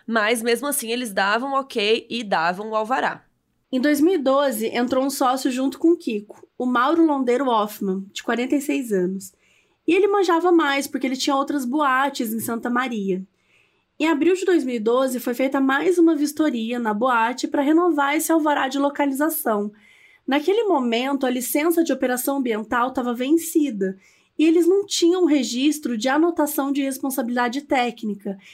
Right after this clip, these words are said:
Speaker 2: e tudo isso era exigido pra renovação do alvará. A licença ambiental, ela foi validada em vinte e sete de abril e nunca mais foi renovada.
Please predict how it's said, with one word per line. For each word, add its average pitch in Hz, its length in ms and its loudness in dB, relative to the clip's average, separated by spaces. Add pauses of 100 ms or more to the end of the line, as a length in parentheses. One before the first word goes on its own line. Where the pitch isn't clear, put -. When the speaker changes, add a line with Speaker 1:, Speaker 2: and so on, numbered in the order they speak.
(240)
Speaker 2:
e 285 80 0
tudo 359 300 2
isso 311 420 2
era 285 220 2
exigido 262 540 2
pra 262 120 -4
renovação 247 540 -2
do 233 80 -4
alvará. 233 500 -2 (800)
A 262 60 -2
licença 339 420 2
ambiental, 262 520 2
ela 254 120 0
foi 262 160 0
validada 233 500 -2
em 233 60 -4
vinte 269 280 0
e - 20 -12
sete 247 340 -4
de 214 80 0
abril 214 420 0
e 285 120 0
nunca 330 340 4
mais 277 320 2
foi 277 120 0
renovada. 240 760 -2